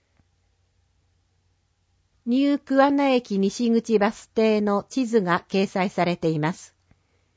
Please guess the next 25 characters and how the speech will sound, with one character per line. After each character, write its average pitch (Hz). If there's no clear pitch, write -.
ニ 247
ュ 277
ー -
桑 262
名 254
駅 190
西 226
口 220
バ 202
ス -
停 208
は、 190
西 247
口 233
タ 247
ク -
シ 277
ー 269
プ -
ー 262
ル 185
の 147
前 196
で 143
す。 -